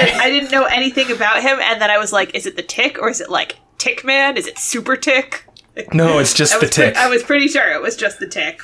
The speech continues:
Speaker 1: but
Speaker 2: Yes.
Speaker 1: I was, I, I ha-, I mean, I wasn't pretty sure. I had, I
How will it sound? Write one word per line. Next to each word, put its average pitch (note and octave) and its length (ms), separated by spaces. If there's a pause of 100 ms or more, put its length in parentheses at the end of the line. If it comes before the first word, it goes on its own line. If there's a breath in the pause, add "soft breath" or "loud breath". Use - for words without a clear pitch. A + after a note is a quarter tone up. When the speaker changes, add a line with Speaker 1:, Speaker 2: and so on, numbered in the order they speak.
Speaker 1:
but D3 220
Speaker 2:
Yes. - 200
Speaker 1:
I C4 60
was, - 280
I, B3+ 220
I B3 280
ha-, - 240 (680)
I A#3 80
mean, A3+ 120
I G#3 80
wasn't G3 280
pretty F3 220
sure. - 220
I G3+ 140
had, A3 300
I G#3 260